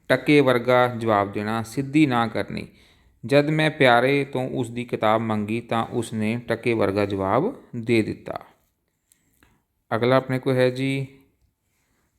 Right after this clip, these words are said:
"ਤੱਤੀ ਵਾਹ ਨਾ ਲੱਗਣੀ, ਕੋਈ ਦੁੱਖ ਨਾ ਹੋਣਾ।" ਜਿਨ੍ਹਾਂ ਦੇ ਸਿਰ 'ਤੇ ਪ੍ਰਮਾਤਮਾ ਦਾ ਹੱਥ ਹੋਵੇ, ਉਹਨਾਂ ਨੂੰ ਤੱਤੀ ਵਾਹ ਨਹੀਂ ਲੱਗਦੀ। ਤੀਰ ਹੋ ਜਾਣਾ, ਦੌੜ ਜਾਣਾ।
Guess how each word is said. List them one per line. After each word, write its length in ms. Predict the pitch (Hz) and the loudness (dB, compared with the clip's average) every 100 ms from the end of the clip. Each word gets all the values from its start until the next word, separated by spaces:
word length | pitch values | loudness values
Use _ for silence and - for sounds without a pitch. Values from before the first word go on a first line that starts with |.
| _ _ - | _ _ 2
"ਤੱਤੀ 440 | 139 - 170 165 | 2 2 2 4
ਵਾਹ 420 | 139 131 131 131 | 6 6 4 0
ਨਾ 200 | 127 120 | -2 0
ਲੱਗਣੀ, 480 | 113 107 110 117 147 151 _ _ | 2 0 -4 -4 -6 -10 _ _
ਕੋਈ 260 | 156 170 | 2 2
ਦੁੱਖ 300 | 147 131 127 | 2 0 0
ਨਾ 160 | 120 104 | -2 -2
ਹੋਣਾ।" 320 | 101 95 82 - _ _ _ _ _ 123 | -4 -8 -10 -16 _ _ _ _ _ -6
ਜਿਨ੍ਹਾਂ 380 | 113 151 175 | 0 4 4
ਦੇ 160 | 175 170 | 4 2
ਸਿਰ 240 | 165 147 | 2 0
'ਤੇ 200 | 147 147 | 0 -2
ਪ੍ਰਮਾਤਮਾ 640 | 147 143 127 117 113 123 123 | 0 -2 2 0 0 -2 -2
ਦਾ 100 | 117 | -2
ਹੱਥ 360 | 117 101 - | 0 -2 -2
ਹੋਵੇ, 500 | 110 110 113 120 - - | -4 -2 -4 -6 -10 -10
ਉਹਨਾਂ 220 | 127 127 | -4 -4
ਨੂੰ 180 | 120 117 | -4 -4
ਤੱਤੀ 360 | 120 110 - 113 | -6 -6 -4 0
ਵਾਹ 280 | 110 147 214 139 | 2 2 -2 -4
ਨਹੀਂ 280 | 117 110 | -2 -2
ਲੱਗਦੀ। 460 | 101 87 90 - 87 _ _ _ _ | -2 -6 -8 -12 -16 _ _ _ _
ਤੀਰ 240 | 147 151 147 | 4 4 6
ਹੋ 200 | 139 135 | 4 2
ਜਾਣਾ, 400 | 127 127 127 123 | 0 -2 -6 -8
ਦੌੜ 340 | 120 127 196 | 2 4 4
ਜਾਣਾ। 360 | 196 98 87 82 | 2 -2 -4 -8